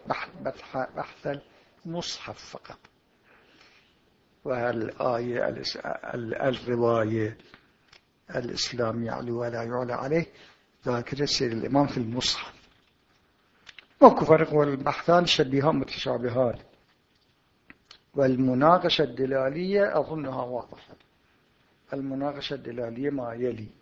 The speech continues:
ذكر السيد الخوئي، ذكر السيد الإمام، وهو صحيح. ال-،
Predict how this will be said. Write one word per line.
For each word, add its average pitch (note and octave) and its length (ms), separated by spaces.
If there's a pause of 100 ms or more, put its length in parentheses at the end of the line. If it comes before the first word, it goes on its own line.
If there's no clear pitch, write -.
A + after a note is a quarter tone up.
(460)
ذكر C3+ 320
السيد A#2+ 320
الخوئي، E3+ 540
ذكر - 340
السيد - 300
الإمام، D3 440 (1300)
وهو B2 440
صحيح. - 540 (800)
ال-، C2+ 260